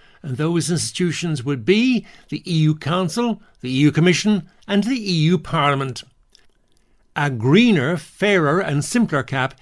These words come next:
is the declared aspiration of the E U presidency at the moment. Minister for Agriculture, Food and the Marine, Mister Charlie McConalogue, said he is satisfied Ireland's interests have been protected in the agreement reached,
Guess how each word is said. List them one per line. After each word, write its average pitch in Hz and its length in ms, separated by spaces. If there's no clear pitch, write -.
is 160 220
the 180 120
declared 208 520
aspiration 175 760
of 139 120
the 143 220
E 175 40
U 165 180
presidency 156 720
at 120 140
the 147 80
moment. 131 480
Minister 254 340
for 135 120
Agriculture, 135 600
Food 175 240
and 165 100
the 170 60
Marine, 180 380
Mister 175 200
Charlie 160 320
McConalogue, 175 540
said 185 380
he 254 240
is - 100
satisfied 135 680
Ireland's 165 480
interests 185 440
have 160 100
been 175 180
protected 196 540
in 147 160
the 180 100
agreement 147 640
reached, 117 460